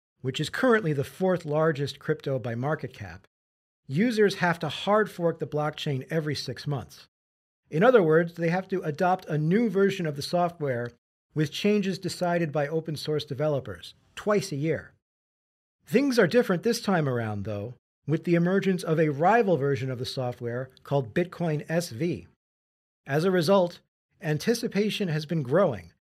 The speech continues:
that Bitcoin Cash may undergo a particularly divisive form of hard fork, in which it splits into two competing cryptocurrencies.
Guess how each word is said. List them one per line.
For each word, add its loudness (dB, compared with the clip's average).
that -6
Bitcoin 2
Cash -2
may 0
undergo 2
a -6
particularly 4
divisive 4
form -4
of -8
hard -6
fork, -16
in 0
which 2
it 0
splits 0
into -2
two 2
competing 0
cryptocurrencies. -10